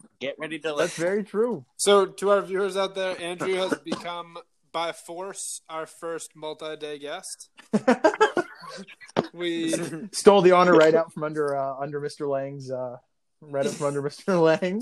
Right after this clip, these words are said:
Speaker 2: So
Speaker 3: we, we planned on just having him on for, uh, for Wednesday, you know, as one of the callers, but, uh, he, he didn't wanna leave, so he's back. <laughs> He's back with us for Thursday.
Speaker 1: Yep.
Speaker 2: And we're glad to have him.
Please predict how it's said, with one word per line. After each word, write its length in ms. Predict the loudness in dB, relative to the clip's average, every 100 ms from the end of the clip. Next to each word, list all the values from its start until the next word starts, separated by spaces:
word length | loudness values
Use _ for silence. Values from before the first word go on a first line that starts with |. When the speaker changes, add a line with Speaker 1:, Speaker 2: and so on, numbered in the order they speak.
| -8
Speaker 2:
So 280 | -4 -2 -2
Speaker 3:
we, 300 | -2 -2 0 2
we 140 | 2
planned 340 | 2 0 0 0
on 140 | -4
just 200 | -6 -6
having 280 | -4 -4 -6
him 120 | -10
on 280 | -8 -10 -12
for, 340 | -12 -8 -6
uh, 320 | -6 -6 -8
for 160 | -10 -12
Wednesday, 540 | -12 -14 -14 -14 -12
you 60 | -14
know, 200 | -14 -14
as 80 | -12
one 140 | -12
of 60 | -12
the 60 | -10
callers, 520 | -6 -4 -4 -8 -12
but, 280 | -12 -12 -12
uh, 280 | -12 -10 -10 -12
he, 160 | -18 _ -18
he 200 | -14 -14 -18 -20 _
didn't 200 | -8 -6
wanna 240 | -2 -2 -2
leave, 420 | -4 -6 -6 -10
so 380 | -10 -6 -4 -4
he's 220 | -6 -6
back. 360 | -4 -4 -6 -6
<laughs> 100 | -6 -6
He's 140 | -8
back 260 | -2 -2 -2
with 100 | -6
us 140 | -6
for 100 | -8
Thursday. 400 | -6 -6 -6 -12 -14 _ _ _ _ _ _ _ _ _ _ _ _ -16 -14 -12 -12 -12 -12 -14 -20 -20 -20 -20 _ -20
Speaker 1:
Yep. 220 | -4 -2 0
Speaker 2:
And 120 | 4
we're 140 | 4
glad 380 | 4 2 2 -2
to 80 | -8
have 200 | -8 -10
him. 100 | -14